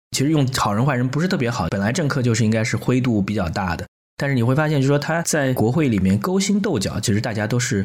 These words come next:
非常娴熟，但是你要真正推动变革是非常难的。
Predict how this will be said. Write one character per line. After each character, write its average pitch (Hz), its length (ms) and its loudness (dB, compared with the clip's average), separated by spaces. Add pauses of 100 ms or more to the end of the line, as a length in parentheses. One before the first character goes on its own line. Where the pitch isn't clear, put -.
非 180 140 0
常 156 140 2
娴 95 360 -2
熟， - 200 -2 (100)
但 - 120 -6
是 143 120 -2
你 113 60 2
要 110 120 2
真 208 220 -2
正 202 180 4
推 185 220 0
动 165 180 4
变 139 320 0
革 - 220 -6
是 - 80 -4
非 147 100 2
常 131 220 2
难 92 240 -2
的。 98 180 -4